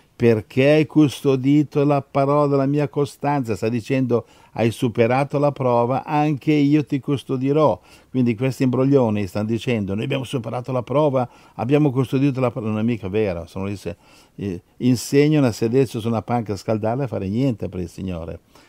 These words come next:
Eh, per quanto riguarda vi-, andare tutto il mondo, vincere il mondo perduto, vincere le pecorelle perdute a Cristo, perlomeno quelli intorno. Se non può andare tutto il mondo, nessuno può andare,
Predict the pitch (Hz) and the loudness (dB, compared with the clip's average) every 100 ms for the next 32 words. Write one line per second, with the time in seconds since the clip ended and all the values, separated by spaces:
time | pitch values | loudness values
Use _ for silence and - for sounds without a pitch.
0 | _ - 87 87 92 95 104 101 98 104 | _ -10 -6 -6 -8 -6 -6 -4 -2 -2
1 | 101 92 80 _ _ _ 98 98 104 101 | -2 -6 -10 _ _ _ -6 -2 -2 -4
2 | 95 101 95 104 104 98 90 107 107 107 | -6 -4 -2 -4 -4 -4 -4 -6 -4 -2
3 | 104 95 92 95 98 98 90 92 82 98 | -2 -2 -4 -4 -4 -6 -8 -10 -8 -8
4 | 107 92 82 95 98 - 98 95 95 _ | -8 -10 -8 -8 -8 -6 -4 -6 -8 _
5 | - _ 95 92 98 101 101 104 98 101 | -20 _ -10 -4 -6 -4 -2 -2 -2 -6
6 | 92 104 98 95 - 98 107 95 - - | -6 -6 -6 -6 -6 -4 -4 -4 -8 -4
7 | 107 131 151 - 117 117 98 - 95 110 | -2 -2 -2 -2 -4 -2 -4 -6 -6 -6
8 | 85 - 95 - - _ _ _ _ _ | -10 -14 -18 -20 -20 _ _ _ _ _
9 | _ - 104 98 110 113 113 110 - 107 | _ -10 -8 -4 -2 0 0 -4 -4 -2
10 | 101 123 120 98 98 92 104 90 92 92 | 0 -2 -2 -4 -6 -6 -8 -8 -8 -6
11 | 101 98 90 104 | -4 -4 -4 -8